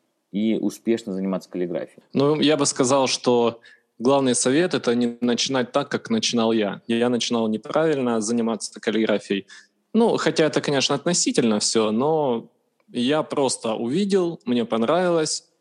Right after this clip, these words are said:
Speaker 2: и я начал как-то, как-то начал пробовать. Просто вот без каких-то там, без какого-то подхода как раз-таки прагматичного. Начал копировать то, что видел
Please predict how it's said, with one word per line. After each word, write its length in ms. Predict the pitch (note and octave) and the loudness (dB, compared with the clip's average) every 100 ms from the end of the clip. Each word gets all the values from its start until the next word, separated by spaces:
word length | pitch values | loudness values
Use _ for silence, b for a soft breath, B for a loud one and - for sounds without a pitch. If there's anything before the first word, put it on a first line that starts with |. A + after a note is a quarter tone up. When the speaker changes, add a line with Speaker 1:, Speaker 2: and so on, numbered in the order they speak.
| - | -6
Speaker 2:
и 100 | A#2+ | -2
я 360 | C#3 D3 D3 | 0 -2 -2
начал 520 | C3 C#3 - A#2 A2 - _ _ | 0 -2 -2 -2 -4 -10 _ _
как-то, 540 | - C#3 - B2+ A2+ B B B _ - - | 0 0 0 -2 -2 B B B _ -20 -2
как-то 320 | E3 - B2 | -2 2 2
начал 380 | A#2 B2+ - A2+ - - | 2 2 0 -2 -4 -4
пробовать. 520 | A#2 A2+ F#2+ F#2 - - - | 0 0 -2 -6 -10 -20 -2
Просто 380 | B2 G#2 - A2 | 0 0 -2 -4
вот 100 | G#2 | -4
без 180 | G2 - | -4 -6
каких-то 480 | A2+ A2 - - | -4 -6 -6 -6
там, 400 | G#2 G#2 F2+ F#2 - B B - | -4 -4 -4 -8 -14 B B -4
без 140 | A2+ | -4
какого-то 300 | - B2 A2+ | 2 2 2
подхода 500 | G#2+ D#3 - F#3 D#3 | 0 -2 2 2 2
как 180 | A#2 A2 | 0 -2
раз-таки 420 | A#2 G#2+ - - | 0 -2 -4 -6
прагматичного. 840 | - B2 A2+ A#2+ A2+ - G2+ F#2+ - B B B - | -2 0 2 2 0 -2 -2 -4 -6 B B B -2
Начал 640 | E3 F3+ G3 - B2 A2 - | 0 2 0 2 2 0 -2
копировать 600 | - - F#3 F3+ C#3+ A#2 | -2 0 2 4 2 2
то, 120 | B2+ | 0
что 320 | B2 - - A#2+ | 0 -2 -2 0
видел 380 | A2+ F#2+ F#2 | 0 0 -4